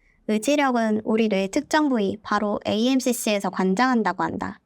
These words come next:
이곳은 마치 우리 몸의 에너지 게이지처럼 작동하는데 하루 종일 사용할 수 있는 에너지량을 체크하고 각 활동에 얼마나 에너지를 쓸지 결정하는 곳이다. 번아웃이 오는 건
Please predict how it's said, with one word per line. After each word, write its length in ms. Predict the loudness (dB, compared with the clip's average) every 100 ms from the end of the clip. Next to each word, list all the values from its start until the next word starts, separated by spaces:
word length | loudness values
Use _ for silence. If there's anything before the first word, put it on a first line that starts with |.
| _ _ _ _ _ -8
이곳은 460 | -4 -2 -2 0 0
마치 340 | -2 -2 -2
우리 220 | 0 0 0
몸의 340 | 0 0 0
에너지 300 | 0 0 -2
게이지처럼 680 | -2 -2 -2 -4 -2 -2 -4
작동하는데 880 | -10 -6 -4 -2 -4 -2 -2 -4 _ _ _ _ _
하루 300 | -2 0 0
종일 360 | 0 0 0 0
사용할 400 | 0 -2 -2 -4
수 140 | -2
있는 260 | -2 0 -2
에너지량을 600 | -2 -4 -2 -2 -2 -4
체크하고 840 | -6 -4 0 0 0 -4 -8 -10 _ _ _ _ _
각 200 | -4 -4 -2
활동에 600 | -4 -2 -2 -2 -2 -2
얼마나 460 | -2 0 0 0
에너지를 400 | -2 -4 -4 -4
쓸지 600 | -4 -4 -4 -4 -6 -8 -6
결정하는 580 | -4 -2 -2 0 -2 -4
곳이다. 440 | -6 -8 -10 -10 _ _ _ _ _ _
번아웃이 520 | 0 2 2 0 -2 -2
오는 300 | 0 0 0
건 320 | 0 -2